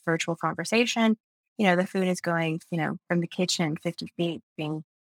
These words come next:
set that we can actually, "How is everything? What's going on?" You know? So I, so I think it's been really rewarding. It's been great. Uh, I think that, um, it also too kind of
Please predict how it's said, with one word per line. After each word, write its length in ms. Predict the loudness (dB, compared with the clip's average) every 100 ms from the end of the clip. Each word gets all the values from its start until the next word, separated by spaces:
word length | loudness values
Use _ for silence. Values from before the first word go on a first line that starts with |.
| _ -2
set 380 | 4 6 6 2 _
that 120 | -4 -2
we 100 | -2
can 180 | 0 -2
actually, 440 | -2 -4 -8 -10 -10
"How 220 | -2 0
is 140 | 2
everything? 800 | 0 -2 -4 -2 -2 -2 -2 -4 -6
What's 160 | -8 -6
going 260 | -2 0 0
on?" 480 | 0 0 -2 -4 -8 _ -2
You 140 | 2
know? 200 | 2 0 -4 _ _ _ -6 2
So 80 |
I, 140 | 4 2 -2
so 140 | 2
I 80 | 4
think 180 | 2 0
it's 140 | -2 0
been 120 | 2
really 220 | 4 2
rewarding. 460 | 2 0 -2 -2 -2
It's 140 | -4
been 160 | -2 -2
great. 500 | 0 2 0 -4 -12 _ -4
Uh, 400 | -2 0 2 0
I 120 | 0 -2
think 200 | -4 -2
that, 260 | -2 -2 -4 -8 -8 -4
um, 240 | -2 0
it 80 | 2
also 260 | 2 2 -2
too 180 | -4
kind 240 | -4 -2
of 80 | -2